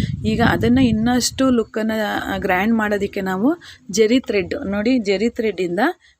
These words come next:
ಜಿ-, ಇದ್ರ ಮೇಲೆ ಜಿಗ್‌ಜಾಗ್ ಸ್ಟಿಚ್ ಅನ್ನ ಯಾವ ರೀತಿ ಹಾಕಿ ಇದನ್ನ ಇನ್ನೂ ಅಷ್ಟು ಗ್ರ್ಯಾಂಡ್ ಮಾಡ್ಬೋದು ಅಂತ ಈ ವಿಡಿಯೋದಲ್ಲಿ ತೋರಿಸ್ಕೊಡ್ತೀನಿ. ಇದು ಯು ಶೇಪ್ ಅಷ್ಟೇ ಅಲ್ಲ, ನೀವು ಯಾವುದೇ ಡಿಸೈನ್‌ಗಾದ್ರೂ ಮಾಡ್ಬೋದು,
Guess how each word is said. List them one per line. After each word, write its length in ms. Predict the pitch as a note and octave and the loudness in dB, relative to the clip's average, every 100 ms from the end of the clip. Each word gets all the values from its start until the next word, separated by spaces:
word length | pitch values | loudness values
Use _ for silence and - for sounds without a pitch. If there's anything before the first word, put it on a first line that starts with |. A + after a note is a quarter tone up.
| G3+ | -14
ಜಿ-, 180 | F3+ | -8
ಇದ್ರ 260 | - G#3+ A#3+ | -4 0 4
ಮೇಲೆ 280 | C4 B3+ C4 | 4 4 4
ಜಿಗ್‌ಜಾಗ್ 420 | B3 G3+ - A3+ - | 2 -2 -2 -2 -2
ಸ್ಟಿಚ್ 300 | - G#3+ A3 | -4 -4 -2
ಅನ್ನ 120 | A3 | -2
ಯಾವ 220 | G#3+ F#3 | 0 2
ರೀತಿ 260 | G#3 A3+ A3+ | 2 0 0
ಹಾಕಿ 240 | G3+ G3+ | -4 -2
ಇದನ್ನ 260 | A3 G3 G#3 | -4 -2 -2
ಇನ್ನೂ 240 | G#3 G#3+ | 0 2
ಅಷ್ಟು 300 | A#3+ A#3 C4 | 2 0 -2
ಗ್ರ್ಯಾಂಡ್ 360 | G#3+ G#3 G3+ G#3+ | -2 0 2 0
ಮಾಡ್ಬೋದು 500 | G#3 G3 G3 F#3+ F#3+ | 0 0 0 -2 -2
ಅಂತ 200 | F#3+ F#3 | -6 -4
ಈ 160 | G#3+ G3+ | -2 0
ವಿಡಿಯೋದಲ್ಲಿ 460 | F#3+ F#3 F#3 F#3+ | -2 -2 -2 -4
ತೋರಿಸ್ಕೊಡ್ತೀನಿ. 640 | - F#3+ - F3+ - F#3+ C#4+ - - - - | -4 -8 -6 -10 -6 0 0 -2 -18 -16 -4
ಇದು 140 | G#3+ | 0
ಯು 180 | A3 A3 | 2 2
ಶೇಪ್ 300 | - A3+ - | 2 0 0
ಅಷ್ಟೇ 400 | - - - G#3+ | -2 -2 -4 -2
ಅಲ್ಲ, 140 | G3+ G#3 | -2 0
ನೀವು 180 | A3+ G#3 | 0 2
ಯಾವುದೇ 340 | F#3 E3+ F3+ A3 | 2 4 4 2
ಡಿಸೈನ್‌ಗಾದ್ರೂ 680 | G#3+ G#3 G#3 G#3 G3 G3+ | 2 0 0 0 0 0
ಮಾಡ್ಬೋದು, 460 | G#3 F#3 F3+ F#3+ C#4+ | -2 -2 -2 0 0